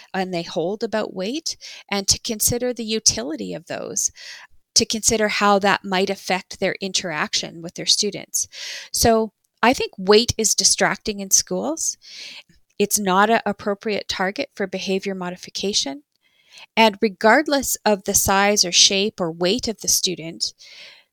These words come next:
individuals across the weight spectrum can benefit from things like less screen time,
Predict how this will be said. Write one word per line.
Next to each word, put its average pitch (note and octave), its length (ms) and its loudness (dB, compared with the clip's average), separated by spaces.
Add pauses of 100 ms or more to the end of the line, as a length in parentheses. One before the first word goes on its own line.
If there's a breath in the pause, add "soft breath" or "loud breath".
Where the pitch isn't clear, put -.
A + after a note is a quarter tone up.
(1120)
individuals B3 960 2
across - 680 0
the G#3+ 140 -4
weight F3+ 340 -2
spectrum - 840 -2 (480 loud breath)
can G#3+ 440 2
benefit B3+ 680 0
from F#3 240 -4
things F#3 420 -2
like E3 420 -2 (160)
less F#3 260 4
screen G3 400 0
time, D#3+ 480 -6